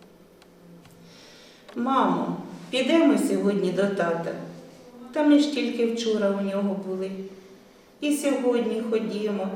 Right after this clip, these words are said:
сьогодні ж бо свято, і підсніжники вже розцвіли. Я нарву отих квіток, маленький букетик, і в долоньках на цвинтар сама понесу. Поставлю у склянку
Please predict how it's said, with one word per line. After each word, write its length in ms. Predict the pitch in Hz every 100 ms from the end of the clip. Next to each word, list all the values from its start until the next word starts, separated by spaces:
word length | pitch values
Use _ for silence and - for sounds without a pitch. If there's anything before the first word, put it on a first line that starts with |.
| - - - -
сьогодні 460 | 302 294 302 294
ж 80 | 285
бо 160 | 294 294
свято, 600 | - 277 277 254 262 226 226 - -
і 80 | 294
підсніжники 840 | 294 277 - 202 202 190 196 190 185
вже 220 | 185 185
розцвіли. 640 | 185 - - 196 185 185 190 - - - - - -
Я 240 | 277 277 285
нарву 440 | 277 269 269 277
отих 400 | 262 262 247 -
квіток, 440 | 240 269 277 262 269 - - -
маленький 640 | 285 294 294 277 226 226 220
букетик, 680 | 220 226 277 277 277 254 - - - -
і 80 |
в 120 | 302 294
долоньках 580 | 311 302 294 262 254 - 254
на 120 | 254
цвинтар 560 | - 285 285 269 254 - -
сама 380 | 285 269 202 185
понесу. 600 | 190 190 190 - 190 190 - - - - - -
Поставлю 600 | - 220 - 226 220 208 214
у 20 | 220
склянку 720 | - - 240 247 247 247